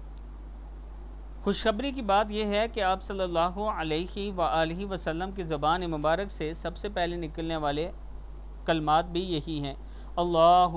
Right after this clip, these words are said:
اکبر کبیرہ والحمد للہ کثیرہ وسبحان اللہ بکرۃ و اصیلہ۔ اللہ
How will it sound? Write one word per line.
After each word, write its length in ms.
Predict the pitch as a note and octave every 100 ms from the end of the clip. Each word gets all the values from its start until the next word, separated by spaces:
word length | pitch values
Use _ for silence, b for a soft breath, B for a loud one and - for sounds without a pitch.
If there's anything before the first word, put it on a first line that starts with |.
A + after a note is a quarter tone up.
| E3+
اکبر 380 | D#3+ - D#3+ D#3 -
کبیرہ 460 | D3 D3 C#3+ C3 C3+ -
والحمد 680 | D#3 D3+ F#3 - - G#3 G3
للہ 760 | F3 D3+ D3+ C#3+ D3 E3 F#3+ G#3
کثیرہ 540 | - D#3+ D#3+ D#3+ D#3 F3+ - B B E3
وسبحان 840 | F3 - A3 G3+ - G3 G3+ G#3
اللہ 640 | G3 F3 D3+ D3 D3 C3+ D#3+
بکرۃ 440 | E3+ F3+ D#3 D3+
و 280 | E3 F3 F3
اصیلہ۔ 640 | E3+ E3 - F#3 D#3 C3 -
اللہ 460 | D#3+ D#3 E3 F3